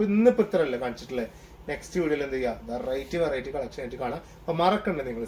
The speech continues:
സബ്സ്ക്രൈബ് ചെയ്യാത്തവരുണ്ടെങ്കിൽ ഒന്ന് സബ്സ്ക്രൈബ് ചെയ്താണ്ട് നിങ്ങളുടെ വിലയേറിയ ഒരു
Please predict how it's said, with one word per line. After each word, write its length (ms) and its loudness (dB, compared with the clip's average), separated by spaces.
സബ്സ്ക്രൈബ് 400 -2
ചെയ്യാത്തവരുണ്ടെങ്കിൽ 560 0
ഒന്ന് 140 6
സബ്സ്ക്രൈബ് 400 -4
ചെയ്താണ്ട് 280 -6
നിങ്ങളുടെ 300 -2
വിലയേറിയ 600 4
ഒരു 60 4